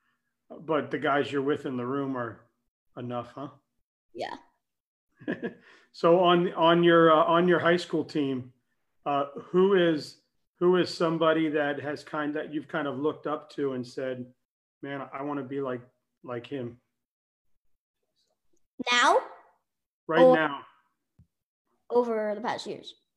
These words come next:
Speaker 1: Yeah, well, on your team, on Lake Highland Prep, is there, i-, if they're not there now and they've moved on, that's fine, but somebody that you've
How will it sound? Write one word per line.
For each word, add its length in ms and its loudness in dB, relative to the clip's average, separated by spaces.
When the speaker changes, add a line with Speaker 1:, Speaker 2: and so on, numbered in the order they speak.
Speaker 1:
Yeah, 140 -2
well, 260 2
on 180 0
your 120 2
team, 400 -6
on 160 -2
Lake 180 -4
Highland 280 -10
Prep, 260 -4
is 140 -4
there, 320 -2
i-, 40 6
if 280 6
they're 160 6
not 240 6
there 180 6
now 300 4
and 160 4
they've 160 2
moved 260 0
on, 240 4
that's 200 0
fine, 320 0
but 160 -6
somebody 340 -2
that 160 0
you've 420 0